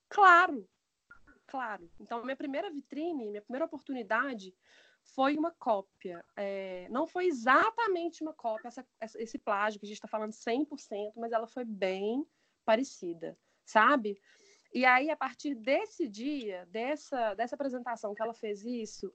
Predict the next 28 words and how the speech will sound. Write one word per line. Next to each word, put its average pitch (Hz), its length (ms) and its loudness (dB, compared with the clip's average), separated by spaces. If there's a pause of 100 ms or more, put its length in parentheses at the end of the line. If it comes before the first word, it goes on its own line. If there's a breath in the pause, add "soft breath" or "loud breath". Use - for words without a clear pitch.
(120)
aí 208 300 4
eu 226 60 0
falei, 196 320 0
"Agora 202 400 2
eu 220 60 -2
vou 220 100 -10
ter 208 140 -8
que 214 120 -4
melhorar 240 480 2
o 262 40 -4
meu 240 120 -4
trabalho, 185 640 -4 (460 soft breath)
melhorar 208 340 4
minha 294 120 -2
pesquisa, 233 440 -6
melhorar 208 380 -2
minha, 247 240 -6
minha, 196 720 -6 (240)
minha 208 80 0
apresentação, 202 840 -4
porque 233 300 -2
isso 247 280 -2
não 262 180 2
é 294 200 2 (240)
foto 233 280 6
pro 269 120 -8
meu 254 120 -6
portfólio. - 600 -6